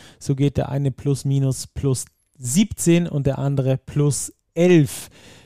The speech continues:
In diesem Spiel haben da also beide richtig gut performt. Alex King auch mit einer guten Leistung,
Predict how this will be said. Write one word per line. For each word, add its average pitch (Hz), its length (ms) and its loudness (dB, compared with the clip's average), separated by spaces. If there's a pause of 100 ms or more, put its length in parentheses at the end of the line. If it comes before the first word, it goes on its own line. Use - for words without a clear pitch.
(260)
In 160 220 2
diesem 143 280 0
Spiel 151 400 0
haben 143 160 -2
da 139 100 -2
also 135 240 -2
beide 135 460 2
richtig 127 400 -4
gut 127 200 -14
performt. 123 560 -6
Alex 165 400 0
King 269 300 2
auch 214 300 0
mit 214 140 0
einer 202 120 2
guten 190 240 -6
Leistung, 180 580 2